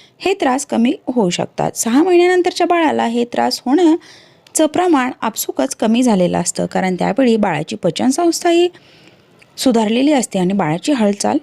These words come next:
नियमित होत असते. सहा महिन्यानंतर बाळाला आहार चालू केला जातो, त्यावेळी पचनासंबंधीचे काही त्रास दिसून येतात.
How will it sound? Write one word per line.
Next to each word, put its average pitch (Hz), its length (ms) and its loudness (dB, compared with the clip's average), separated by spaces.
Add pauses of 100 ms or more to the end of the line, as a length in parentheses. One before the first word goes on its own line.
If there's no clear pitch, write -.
नियमित 180 380 0
होत - 200 -6
असते. - 300 -6 (480)
सहा 320 240 2
महिन्यानंतर 370 540 0
बाळाला 311 380 2
आहार 240 340 -2
चालू 233 320 0
केला 185 200 2
जातो, 165 280 -6
त्यावेळी 185 320 -2
पचनासंबंधीचे 254 920 0
काही 269 300 0
त्रास 196 260 0
दिसून 175 280 -6
येतात. 147 260 -2